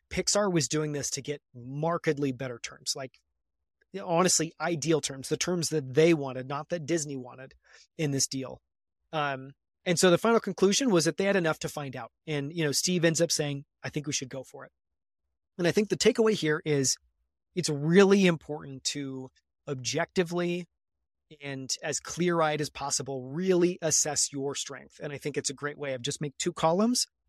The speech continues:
and think about what is a, a strength or a, a added bit of bargaining power for the counterparty,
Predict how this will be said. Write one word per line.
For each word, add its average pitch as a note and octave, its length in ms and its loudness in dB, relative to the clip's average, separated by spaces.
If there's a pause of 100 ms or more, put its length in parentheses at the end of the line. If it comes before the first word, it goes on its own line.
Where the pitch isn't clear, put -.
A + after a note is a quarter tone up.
(160)
and E3 200 -2
think E3+ 200 2
about D3+ 360 0 (300)
what C#3+ 340 0
is E3 280 6
a, C#3+ 400 2 (260)
a D3+ 60 -8
strength - 460 -2
or D3 160 -4
a, C#3+ 160 -6
a C#3 400 -2
added D#3+ 280 -4
bit D3 100 0
of B2 140 -2
bargaining C#3 340 -6
power D#3+ 320 -2
for C3 260 -8
the A#2+ 100 -12
counterparty, A#3 580 -6